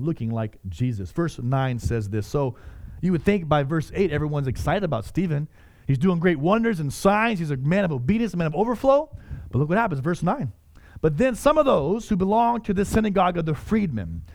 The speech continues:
uh, most likely this was a synagogue that was founded by s-, uh, former slaves that had been freed. So it was this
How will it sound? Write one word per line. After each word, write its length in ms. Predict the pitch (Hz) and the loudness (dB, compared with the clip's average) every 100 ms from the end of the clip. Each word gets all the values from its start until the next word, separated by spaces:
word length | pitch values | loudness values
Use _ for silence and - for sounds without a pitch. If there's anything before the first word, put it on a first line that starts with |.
| - - - - | -14 -14 -14 -4
uh, 120 | 135 | -2
most 360 | 147 185 180 175 | 0 0 0 0
likely 240 | 180 170 | 0 0
this 120 | 165 | -2
was 120 | 160 | -2
a 40 | 143 | -4
synagogue 540 | - 170 170 160 165 | 0 0 2 0 0
that 80 | 147 | -2
was 140 | 117 | -6
founded 400 | - 156 160 156 | 0 0 2 0
by 260 | 143 135 120 - - | 2 2 0 -4 -8
s-, 260 | - - - | -8 -6 0
uh, 120 | 143 | 0
former 480 | 131 - 185 180 147 | -2 -2 0 0 -2
slaves 580 | - - 175 165 143 120 | -4 -2 0 2 0 0
that 80 | 127 | -2
had 100 | 123 | 0
been 140 | 120 | -2
freed. 600 | - - 175 156 98 76 - - | -6 -6 -2 -2 -2 -10 -18 -14
So 160 | - | -4
it 40 | 120 | -2
was 140 | 120 | 0
this 180 | 135 | -2